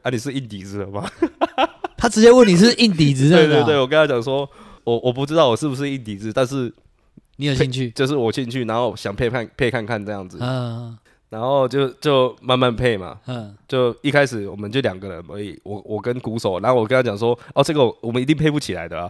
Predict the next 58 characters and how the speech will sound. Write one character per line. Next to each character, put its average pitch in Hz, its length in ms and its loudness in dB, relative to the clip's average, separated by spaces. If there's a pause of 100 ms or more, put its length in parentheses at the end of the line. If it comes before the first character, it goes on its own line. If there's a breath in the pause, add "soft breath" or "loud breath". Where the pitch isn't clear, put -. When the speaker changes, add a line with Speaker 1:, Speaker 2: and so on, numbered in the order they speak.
Speaker 2:
怎 196 100 -14
么 196 80 -6
可 196 100 2
能 208 80 2
配 240 120 4
得 214 80 0
起 170 180 -4
来？ 151 140 2
Speaker 1:
哎， 135 240 -2
因 156 180 0
为 175 300 2
你 143 180 -10
们 143 160 -2
一 139 100 -4
定 165 140 -2
缺 165 180 2
少 135 160 4
一 127 80 2
些 143 200 0
音 135 160 -6
乐 143 120 0
很 101 120 -2
重 120 160 -4
要 120 100 -2
的 107 60 -2
元 101 240 -6
素， 110 180 -6
你 92 80 -10
知 87 60 -12
道 92 180 -8
吗？ - 180 -16 (220)
然 95 100 -16
后 104 140 -8
就 104 120 -8
是 101 380 -10 (280 soft breath)
后 113 220 0
来 98 180 -4
他 123 160 0
也 107 80 0
不 - 40 -8
知 117 60 -6
道 107 80 -4
去 120 100 -10 (160)
哪 104 160 -6
里 104 140 -6
找 90 220 -10
到 110 160 -2
我 98 100 -2
们 98 100 -12
的 101 140 -8
贝 117 220 -2
斯 107 120 -10
手， 87 200 -10
四 135 160 -6
十 104 160 -10
一 113 80 -6
岁 113 260 -2
的。 98 80 -2